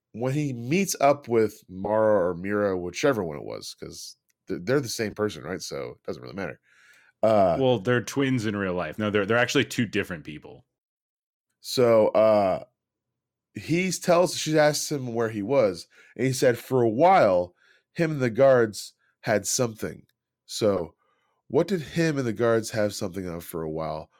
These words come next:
Speaker 1: where he wasn't able to talk to her? It was a, the best joke of the film, I feel, uh, came from him. So can you remember what that joke was? It made me chuckle.
Speaker 2: Okay, so I, I don't remember the, I don't remember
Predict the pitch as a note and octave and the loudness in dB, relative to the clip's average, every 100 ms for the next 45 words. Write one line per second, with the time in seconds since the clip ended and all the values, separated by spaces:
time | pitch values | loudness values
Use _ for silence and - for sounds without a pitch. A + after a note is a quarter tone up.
0 | _ F#2 G2+ G2+ G#2+ A2+ G2 F2+ E2+ - | _ -8 -4 -2 -2 -2 -4 -4 -8 -14
1 | - E2+ - D#2 D#2+ - G2+ G2+ - _ | -12 -12 -12 -16 -12 -8 -6 -6 -8 _
2 | _ A2 G3 F#3+ - - C#3+ F2 - - | _ 0 2 2 0 2 2 2 -2 -20
3 | _ _ _ F2+ F2 - G2 D#2+ D#2 D#2+ | _ _ _ -6 -6 -4 -4 -4 -6 -10
4 | A#1+ G1+ - _ _ C2+ D2+ - - F2 | -12 -14 -16 _ _ -10 -8 -10 -10 -12
5 | E2 D#2+ D#2+ D#2 - D2 D#2+ _ - _ | -12 -14 -14 -14 -12 -12 -12 _ -20 _
6 | - G2 B2+ B2+ A#2+ G#2+ G2 F2+ F2+ F2 | -12 -6 0 2 2 2 0 -2 -4 -4
7 | E2 D2 F2 F#2 F2 D#2 E2+ - - _ | -4 -8 -8 -8 -8 -8 -12 -12 -20 _
8 | _ _ _ _ _ _ _ _ _ - | _ _ _ _ _ _ _ _ _ -12
9 | A2+ B2 A2 B2+ A#2 - B2 C#3 D#3+ F3+ | -4 -2 0 0 0 -2 0 2 2 2
10 | D#3+ D#3 C#3 B2 G2+ G#2+ A#2 C3+ D3 | 4 4 6 4 2 -4 -2 0 2